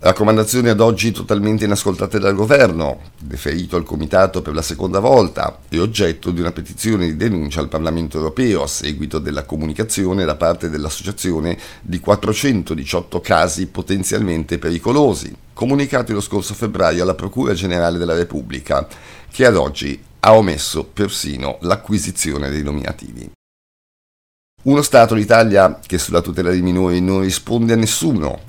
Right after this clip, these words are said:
quanto quello pontificio. Chiedo venia, signor Presidente, ma mi limito indignato a descrivere la situazione di un paese che oggi non ha la più pallida idea di quale sia sul territorio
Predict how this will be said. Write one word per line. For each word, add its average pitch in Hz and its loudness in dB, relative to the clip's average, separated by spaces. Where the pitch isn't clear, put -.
quanto 117 2
quello 85 0
pontificio. - -8
Chiedo 90 0
venia, 82 0
signor 80 -4
Presidente, 80 -4
ma 85 -2
mi 90 0
limito 101 0
indignato 98 2
a - 2
descrivere 87 -2
la 85 -2
situazione 90 -4
di 85 -2
un 90 0
paese 98 -2
che 82 -2
oggi 87 0
non 82 0
ha 90 2
la 92 2
più 82 -6
pallida 95 2
idea 98 0
di 92 -2
quale 87 0
sia 98 -2
sul 78 -4
territorio 92 2